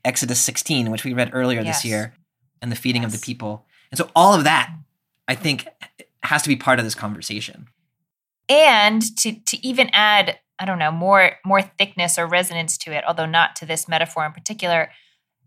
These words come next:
Speaker 2: the relationship between, so I'm wondering if the relationship between the, the, the physical feeding of people and this idea of Jesus as the bread of life,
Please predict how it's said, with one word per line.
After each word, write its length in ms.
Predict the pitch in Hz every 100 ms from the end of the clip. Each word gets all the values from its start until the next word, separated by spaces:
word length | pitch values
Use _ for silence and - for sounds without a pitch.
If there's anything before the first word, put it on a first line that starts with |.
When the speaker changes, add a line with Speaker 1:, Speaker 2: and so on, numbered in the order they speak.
| _ _ _ _ _ _ _ _
Speaker 2:
the 160 | 220 269
relationship 800 | 254 269 277 370 - 381 - 262
between, 720 | 220 220 - 220 214 214 208 -
so 180 | - 311
I'm 160 | 311 285
wondering 460 | 349 453 440 302
if 140 | 240 -
the 80 |
relationship 640 | 202 196 208 240 226 190 180
between 440 | 185 - 196 190
the, 260 | 175 160 - -
the, 220 | 180 - _ _
the 100 | 175
physical 680 | 160 - - 349 285 - 180
feeding 500 | - - 220 220 180
of 160 | 165 -
people 500 | 190 175 170 165 156 -
and 360 | 185 180 170 170 -
this 200 | 175 175
idea 560 | 170 170 170 170 156
of 160 | 160 151
Jesus 460 | - 170 165 156 -
as 180 | 165 160
the 60 |
bread 200 | 160 165
of 120 | 156 160
life, 380 | 151 147 -